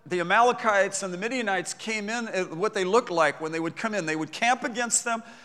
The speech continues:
and they would try to steal the produce of their ground. I'm telling you, there was, however, a breakthrough. This story gets very, very good. But in order to understand the goodness of the breakthrough, you have to see the harshness of the oppression,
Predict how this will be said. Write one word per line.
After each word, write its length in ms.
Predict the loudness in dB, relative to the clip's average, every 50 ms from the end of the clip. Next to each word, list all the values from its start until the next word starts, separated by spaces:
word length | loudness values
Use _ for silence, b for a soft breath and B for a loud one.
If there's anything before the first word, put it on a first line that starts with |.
| B B
and 180 | 0 2 2 2
they 60 | 2
would 140 | 0 0 0
try 180 | 4 4 4
to 80 | 4 4
steal 800 | 2 0 0 -2 -4 -4 -4 0 4 4 6 6 6 4 0 -2
the 100 | -2 -4
produce 540 | -2 0 0 2 2 2 0 0 -2 -2 -4
of 80 | -4
their 140 | -4 -6 -6
ground. 320 | -4 -4 -2 -2 0 0 0
I'm 80 | 0
telling 400 | 0 0 0 2 2 2 0 -2
you, 240 | -2 -4 -4 -6 -8 -14 -20 _ _ _ _ _ _ _ _ 2
there 160 | 4 4 4
was, 340 | 6 6 6 6 6 6 4
however, 540 | 2 2 2 6 8 8 8 8 6 2 2
a 40 |
breakthrough. 720 | 2 2 2 2 2 2 0 -2 -12 -8 -4 -4 -4 -4 -6 -12 -20 _ _ _ _ _ _ _
This 240 | 0 2 2 2 2
story 420 | -4 -2 0 4 6 6 6 4 2
gets 300 | 0 0 -2 -2 -2 -8
very, 680 | -8 -2 2 4 6 8 6 6 4 2 0 -2 -2
very 320 | 0 0 2 2 2 0
good. 300 | 0 0 0 0 0 0
But 100 | -2 -4
in 140 | -2 0 0
order 280 | 2 2 4 4 2 0
to 160 | 0 0 0
understand 600 | -2 -2 -2 -6 -6 -6 -4 -2 -2 -2 -2 -2
the 60 | -6
goodness 520 | -6 -2 -2 -2 -2 -2 -4 -4 -2 -2
of 100 | -4 -4
the 60 | -6 -4
breakthrough, 540 | -2 0 0 0 0 -4 -8 -6 -6 -6 -6 B B B B B
you 120 | B -4 2
have 220 | 4 4 4 4
to 60 | 2
see 500 | 0 2 2 2 0 0 0 -2 -4 -6 B B B -4
the 80 | -4
harshness 580 | 4 6 6 6 6 2 -4 -6 -4 -4 -2 0
of 200 | 0 -2 0 0
the 180 | -2 -2 -2 -4 -10 -18 -6 -6
oppression, 520 | -6 -4 0 2 2 2 2 0 -4 -6